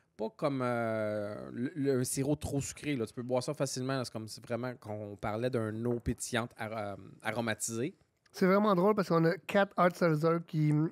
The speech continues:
Speaker 2: supposés être à la mangue, les quatre. Je dirais que le premier est plus genre bonbon. Tu sais, le premier, moi, j'ai goûté vraiment plus du mangue bonbon, euh, à la limite, euh,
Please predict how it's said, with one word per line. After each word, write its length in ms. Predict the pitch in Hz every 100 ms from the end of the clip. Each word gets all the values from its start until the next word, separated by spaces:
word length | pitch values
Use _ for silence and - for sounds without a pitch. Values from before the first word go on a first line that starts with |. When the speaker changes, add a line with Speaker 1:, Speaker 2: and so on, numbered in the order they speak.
| -
Speaker 2:
supposés 520 | - - 185 156 160
être 240 | 170 156 156
à 80 | 151
la 120 | 139
mangue, 520 | 139 147 156 160 147 120 - _ _ _ _ _ _ -
les 160 | 151 143
quatre. 260 | 139 143 151
Je 40 | 185
dirais 220 | 165 196
que 60 | 202
le 80 | 160
premier 440 | 165 180 185 226
est 60 | 165
plus 220 | 175 175
genre 200 | 156 156
bonbon. 560 | 135 147 147 139 135 156
Tu 60 | - _ _ _ _ _ -
sais, 20 |
le 120 | 156 139
premier, 280 | 147 165
moi, 100 | 175
j'ai 120 | 151 143
goûté 260 | 135 170
vraiment 260 | 151 143 147
plus 240 | 156 147 -
du 200 | 139 131
mangue 380 | 135 147 151
bonbon, 640 | 143 143 143 147 151 151 143
euh, 140 | 131 139
à 80 | 156
la 60 | 147
limite, 420 | 139 147 156 151
euh, 400 | 139 127 123 120